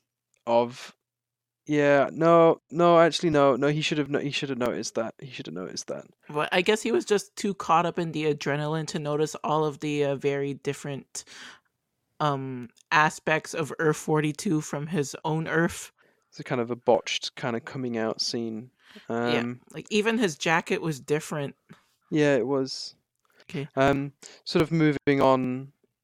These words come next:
Speaker 1: through some of the characters we've got here before, before it gets any later in the day and I
Speaker 2: Yeah.
Speaker 1: get any sleepier.
Speaker 2: I guess, I guess, uh, Miguel.
Speaker 1: Uh, yeah, we've had, we've done, yeah, m-, he's a vampire. He's a vampire?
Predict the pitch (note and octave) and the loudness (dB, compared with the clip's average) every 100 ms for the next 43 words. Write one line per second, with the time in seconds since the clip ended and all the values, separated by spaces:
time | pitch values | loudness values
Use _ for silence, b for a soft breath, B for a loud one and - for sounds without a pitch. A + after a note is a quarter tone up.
0 | _ - - B2+ - C#3+ C3 - C3+ B2+ | _ -8 -2 -2 -2 -2 -4 -2 2 4
1 | G2 - C3 A#2+ B2+ A2+ B2+ A#2 A#2+ - | 2 -4 -4 0 0 2 0 0 -4 -2
2 | A#2+ A#2+ A#2+ - - - - C3+ A2 A#2+ | 2 4 2 0 -8 -10 -2 2 2 2
3 | A#2+ - B2+ A#2+ B2 B2+ A#2 A#2+ A#2 A#2 | 0 0 -2 0 2 2 0 0 -2 -4
4 | A2+ B2 A#2 A2+ A#2 B2 - A#2 B2+ A2+ | 0 2 2 0 -2 -8 -6 -2 0 0
5 | A2+ - A2+ A#2 C3+ B2 A#2 - A2+ - | -2 -4 -6 -4 -2 -4 -2 -4 -4 -6
6 | - - _ - C#3+ C#3+ D3+ D3+ D#3 C3+ | -8 -20 _ -10 -6 -4 -4 -4 -4 0
7 | D#3+ C#3+ C#3+ G#3+ - b b b b b | 2 2 0 -4 -8 b b b b b
8 | b b b b - C#3 C3+ C3+ D#3+ F3+ | b b b b 0 4 6 6 6 4
9 | E3 F#3+ - F3 D#3+ _ G3+ G3+ G3+ G3+ | 6 2 2 -4 -6 _ 4 6 2 -2
10 | - F#3 G3 E3 - G#3+ C#4 G#3 F#3+ F3+ | -4 2 2 4 2 4 4 8 8 8
11 | - B2+ A2 G#2 F3+ G3 B3 C#4 D4+ D#4+ | 4 4 4 2 0 0 6 6 6 4
12 | F4 G4 | 6 6